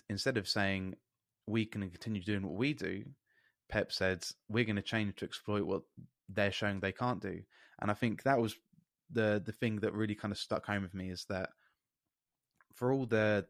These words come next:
the criticism Pep has had in the past of tinkering in big games,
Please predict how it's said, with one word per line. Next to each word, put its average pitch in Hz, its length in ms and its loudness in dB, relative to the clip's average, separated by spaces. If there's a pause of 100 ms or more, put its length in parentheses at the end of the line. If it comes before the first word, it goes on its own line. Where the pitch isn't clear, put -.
(1200)
the 113 60 -2
criticism 104 520 0
Pep 104 180 0
has 95 140 -4
had 101 160 -2
in 95 80 0
the 92 80 -4
past 101 400 2
of 101 80 -12
tinkering 98 400 -6
in 90 80 -8
big 95 180 -4
games, 90 480 -4